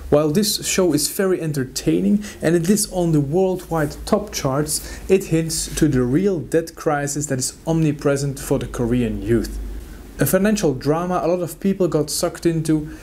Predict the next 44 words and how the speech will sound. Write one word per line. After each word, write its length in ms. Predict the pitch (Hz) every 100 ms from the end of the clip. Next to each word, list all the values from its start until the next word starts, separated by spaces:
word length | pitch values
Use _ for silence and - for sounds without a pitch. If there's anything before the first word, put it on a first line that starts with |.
| - -
and 160 | 156 151
from 300 | - 143 135
which 280 | 139 139
there 380 | - 131 127 123
is 220 | 117 -
no 260 | 117 117 110
way 460 | 107 101 107 101 98
out. 400 | 117 110 95 - - - - - - - - -
What's 200 | 160 190
up 80 |
everyone, 340 | 180 151 160 160
my 80 | 147
name 200 | 147 143
is 120 | -
Joris, 320 | 170 185 185
welcome 340 | 147 147 147
back 300 | 117 113 - -
to 60 |
my 160 | 127 110
finance 520 | 101 104 101 101 101
channel. 340 | - 139 120 - - -
The 220 | 143 185
new 280 | 190 208 240
Netflix 500 | 190 214 220 202 190
series 600 | - 196 175 160 151 -
Squid 320 | - 240 208
Game 240 | 147 147 175
is 140 | 180
extremely 600 | 190 - - 247 220 202
popular 580 | 190 - 185 196 185 175 -
all 340 | 196 185 180
around 420 | - 147 139 135 120
the 80 |
world, 420 | 104 139 131 98 139
with 180 | 147
over 300 | 151 190 170
one 320 | 151 143 208 196
hundred 340 | 151 180 135
million 520 | 127 151 208 202 185
viewers 720 | 147 151 170 165 160 - -
in 160 | 170 175
the 80 | 147
first 460 | - 151 143 -
month, 340 | 135 127 104